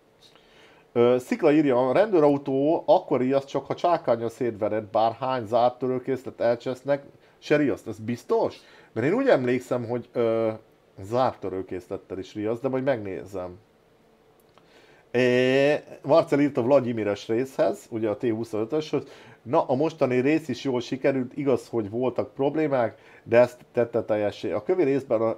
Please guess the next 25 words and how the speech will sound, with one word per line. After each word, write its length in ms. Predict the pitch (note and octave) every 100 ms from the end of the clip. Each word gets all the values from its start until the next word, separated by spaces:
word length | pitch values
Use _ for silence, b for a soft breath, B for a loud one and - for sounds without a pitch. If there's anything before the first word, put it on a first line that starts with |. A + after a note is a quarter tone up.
| -
tégla 480 | C3 C3+ A#2 A2+ -
darúzás 580 | A2+ A2+ A#2 B2 C#3+ D#3
mellé 440 | B2 A#2+ B2+ C#3+ D3
beiktathatnátok 1000 | C3+ C3+ C3 A2+ - A2+ A2 G#2 G#2+
egy 200 | G#2+ G#2 B B B -
radozózást 920 | A2+ C#3 A2+ G#2 G#2 G#2 G2 - A2+
is, 240 | C#3 - b b b
hogy 160 | A2+ A#2
szürke 460 | - E3 F3 C#3
térképrészeken 2000 | A#2+ C3 C3 B2+ B2 _ C3+ C3+ B2+ C3 - - _ _ _ - B2 - C3+ C#3 A2
lévő 380 | C3 C3+ A2
dolgokat 420 | G#2+ A#2+ G#2+ G#2 G#2
is 140 | -
lássátok.” 580 | G#2+ G2+ - G2 G2+ - B D3+ -
Egyébként 400 | B2+ C#3+ D#3 C#3
ezt 160 | -
én 100 | C#3+
mondtam 380 | E3+ A3 D3+ A#2+
Bencének, 400 | A#2+ B2+ D3+ C#3+
és 120 | C3
ő 140 | D3+ D3+
azt 200 | D3 C3+
mondta, 180 | -
hogy, 240 | B2+ A#2+ F#2
ö, 140 | B2+